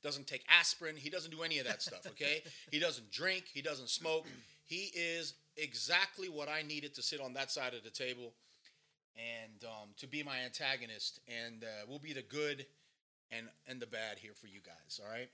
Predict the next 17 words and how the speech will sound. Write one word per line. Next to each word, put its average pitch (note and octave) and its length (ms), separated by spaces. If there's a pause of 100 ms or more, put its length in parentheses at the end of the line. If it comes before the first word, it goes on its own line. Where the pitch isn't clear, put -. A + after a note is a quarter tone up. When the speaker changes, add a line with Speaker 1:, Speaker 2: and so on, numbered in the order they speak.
(140)
Speaker 1:
So, C3 360
Dave, E3 360
why D#3+ 80
don't E3+ 160
you F3+ 80
introduce D#3 320
yourself D3 300
and C3 100
tell C#3+ 100
them C3 120
about A2+ 240
your A#2 80
qualifications? G#2 840
Speaker 2:
What's - 120
up, E3+ 160
guys? D#3+ 280
So, D3+ 460